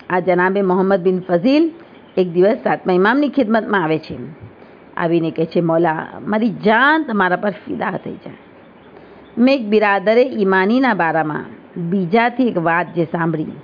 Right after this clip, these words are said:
મને બિલકુલ ન ગમી. એ વાત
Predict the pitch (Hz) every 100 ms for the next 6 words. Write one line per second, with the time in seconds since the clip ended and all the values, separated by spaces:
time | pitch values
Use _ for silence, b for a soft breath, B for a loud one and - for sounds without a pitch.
0 | - - B B B - 277 277 226 220
1 | - 311 311 208 165 156 156 - - -
2 | - - - - - - - - 190 175
3 | 175 196